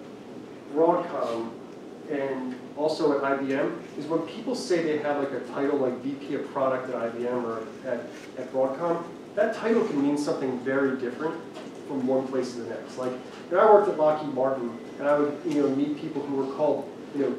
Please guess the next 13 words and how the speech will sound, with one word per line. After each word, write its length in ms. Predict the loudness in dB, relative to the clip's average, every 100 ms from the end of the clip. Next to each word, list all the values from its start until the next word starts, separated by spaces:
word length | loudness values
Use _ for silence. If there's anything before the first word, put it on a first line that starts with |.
| -4
tech 320 | 2 2 2 -6
V 200 | -6 -6 -8
P 280 | -4 0
of 120 | 2 2
enterprise, 640 | 0 -2 -4 -6 -8 -12 -12 -4
and 200 | -2 0
they 80 | 2
would 140 | 2
have, 180 | 4 4
like, 160 | 4 0
no 180 | 2 2
technical 420 | 2 -4 -4 -8
background, 420 | -8 -8 -10 -12